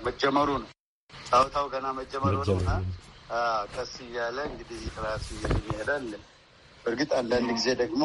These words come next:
Speaker 1: አዲስ በሽታ ሲሆን አንዳንድ ደግሞ ሳይንቲስቶች እንደው
Speaker 2: ም።
Speaker 1: ወዲያው ቶሎ ቶሎ የሚሉም ይኖራል። ስለዚህ የሚደረጉትን ጥናቶች በጥንቃቄ ነው የምናየው። ጥሩ ነው ቶሎ ማጥናትና አንዳንድ ነገሮች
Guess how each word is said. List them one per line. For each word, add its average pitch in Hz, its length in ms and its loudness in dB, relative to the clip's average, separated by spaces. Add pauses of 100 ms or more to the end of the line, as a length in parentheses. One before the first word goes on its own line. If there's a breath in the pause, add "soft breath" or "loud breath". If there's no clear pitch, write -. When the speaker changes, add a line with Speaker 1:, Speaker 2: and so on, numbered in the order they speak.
Speaker 1:
አዲስ 123 380 4 (220)
በሽታ 113 420 4
ሲሆን 139 340 2 (520)
አንዳንድ 104 480 0 (300)
ደግሞ 101 280 0
ሳይንቲስቶች 110 760 2 (760)
እንደው 98 200 6
Speaker 2:
ም። - 40 6
Speaker 1:
ወዲያው 131 280 4
ቶሎ 151 260 2
ቶሎ 143 180 2 (460)
የሚሉም 143 380 4
ይኖራል። 127 360 4
ስለዚህ 101 420 0 (640)
የሚደረጉትን 139 840 0
ጥናቶች 143 500 0
በጥንቃቄ 131 760 0 (120)
ነው 113 180 0 (840)
የምናየው። 110 500 2
ጥሩ 165 220 4
ነው 120 200 2
ቶሎ 110 220 0 (200)
ማጥናትና 107 720 2 (180)
አንዳንድ 104 320 2
ነገሮች 107 440 0